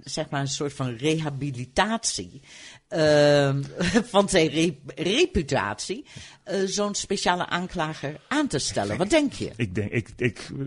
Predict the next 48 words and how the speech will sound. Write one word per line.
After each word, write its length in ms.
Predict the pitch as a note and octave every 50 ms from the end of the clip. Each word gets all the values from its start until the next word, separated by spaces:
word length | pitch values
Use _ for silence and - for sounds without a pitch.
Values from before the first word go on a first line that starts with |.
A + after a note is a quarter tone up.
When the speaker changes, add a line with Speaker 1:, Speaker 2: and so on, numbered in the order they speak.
| B2 B2 A2+
Speaker 2:
weet 220 | A#2+ C3 C3 C3 C3
je, 140 | D3 C#3 C3+
ik 100 | B2 B2
heb 120 | C3+ -
dat 140 | - A2+ -
al 120 | B2+ A#2 -
eerder 140 | B2+ C3+
Speaker 1:
Het 100 | C3+ B2+
is 100 | F4 -
een 60 | - E4+
Speaker 2:
gezegd. 180 | - D#4+ F4
Speaker 1:
mogelijkheid. 580 | F4 - - B2 - - G3+ G#3+ - - - -
Speaker 2:
Het 100 | - D3
is 60 | D#3+
een 60 | E3 D#3
mogelijkheid, 360 | D#3 D#3+ D#3+ D3+ D3 D3+ C3+
maar 100 | C#3+ C3+
ik 60 | C3
heb 100 | E3 D3
al 100 | C#3+ C#3+
eerder 180 | D#3 F#3 F3+ E3
gezegd 300 | D#3+ D3+ D3+ C#3+ - -
in, 160 | C#3 C#3 C3
in 120 | C#3+ C#3
de 80 | C3+ C3+
podcasts 960 | C3+ - F3+ F#3 - - - D3+ C3 B2+ B2+ - - - - - - - -
in 100 | - A#2+
het 100 | A2+ -
verleden, 580 | - - A#2 A#2 A#2 A#2+ A#2 A2+ A2 G#2+ G#2+ G#2+ - - - - - -
in 140 | - A2+ A2
de 80 | G#2
eerste 240 | G2+ A2+ A#2 - -
ronde 280 | G#2 G2+ A2 A2 G#2+ A2
en 80 | G#2+ G#2
in 120 | G#2 G#2
deze 200 | G2+ G#2+ G2+ -
tweede 240 | F#2+ A#2 A#2 A#2+ A2+
ronde, 300 | A2+ A2 G#2 G#2 G#2 - - - - -
dat 100 | - A#2
een 120 | C3+ C3+ C3+
van 100 | C3+ B2+
de 60 | A#2+
dingen 240 | G#2 B2 B2 A#2+ A#2+
die 100 | A#2 A#2
ik 60 | -
heb, 160 | - A2 - - - -
heb 160 | A2+ G#2+ - -
geleerd 540 | - G2+ A2 G#3 G3+ D#3+ C#3+ C3+ - -